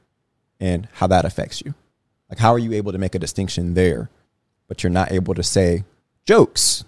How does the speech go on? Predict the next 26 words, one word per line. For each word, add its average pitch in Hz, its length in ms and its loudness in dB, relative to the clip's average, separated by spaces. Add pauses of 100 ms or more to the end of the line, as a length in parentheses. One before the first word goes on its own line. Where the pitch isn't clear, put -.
(480)
for 113 340 4 (240)
some 151 200 4
people 98 380 0 (200)
and, 98 120 0
like, 95 160 4
not 104 200 2
jokes 101 180 -8
for - 80 -12
other 104 160 -6
people? - 320 -8 (260)
Things 120 280 2
like, 87 320 0 (400)
"Motherhood 101 380 2
is 87 100 -4
ghetto," 87 420 -4 (280)
or, 95 100 0
"I 92 80 2
can't 95 260 -4
stand 90 240 -6
my 87 140 -8
kids," - 380 -12
or, 98 100 4
"My 95 140 4
husband 90 380 -2
is 82 140 -6
this," - 320 -8